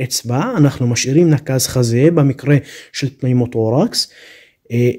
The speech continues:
למשך עשרים וארבע שעות. בדרך כלל מקובל לעשות כל שש שעות צילום חזה, לראות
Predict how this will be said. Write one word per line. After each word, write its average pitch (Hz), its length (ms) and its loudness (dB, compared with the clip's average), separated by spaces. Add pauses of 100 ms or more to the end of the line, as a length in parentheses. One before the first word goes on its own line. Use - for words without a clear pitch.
למשך 143 440 2
עשרים 139 300 -2
וארבע 120 360 -2
שעות. 185 500 0
בדרך 139 360 0
כלל 147 160 2
מקובל 139 380 0
לעשות 135 360 -4
כל 139 160 -2
שש 131 260 -8
שעות 127 180 -6
צילום 127 280 -4
חזה, 127 320 0
לראות 135 400 0